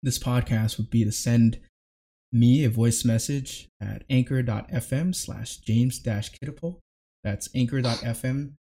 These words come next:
slash James dash Kittipole. That's K I T T I P O L slash message. Um, and so next week, just a little bit of announcement. Yeah, we're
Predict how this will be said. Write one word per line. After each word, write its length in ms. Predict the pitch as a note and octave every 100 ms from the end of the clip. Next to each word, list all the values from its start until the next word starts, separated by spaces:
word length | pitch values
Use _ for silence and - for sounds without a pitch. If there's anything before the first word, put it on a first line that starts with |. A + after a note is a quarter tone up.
| _ _ _
slash 380 | - B2 A2 -
James 340 | C3 C3+ C3
dash 220 | - A#2 -
Kittipole. 360 | C3 B2+ A#2+
That's 160 | A2+ A2+
K 200 | - B2
I 80 | A#2
T 220 | A#2 B2+
T 200 | - A#2
I 220 | G#2+ A2 -
P 80 | A#2+
O 120 | A2
L 120 | A2 A2
slash 360 | - A#2 -
message. 380 | A2 A2+ - - _ _ _ _ _
Um, 480 | B2+ B2+ A#2+ A2+ A#2 - _ _ _ _ - -
and 100 | B2
so 120 | -
next 260 | C3 E3 -
week, 300 | D3 E3 - _ _ -
just 140 | -
a 40 |
little 220 | B2 B2 B2+
bit 120 | B2+
of 80 | A2+
announcement. 1700 | A2+ A2+ B2 - - - - _ _ _ _ C#3+ D3+ E3+ F3 E3 -
Yeah, 380 | D#3+ A#2+ A#2 C3
we're 600 | B2+ C#3 C3+ C3 B2+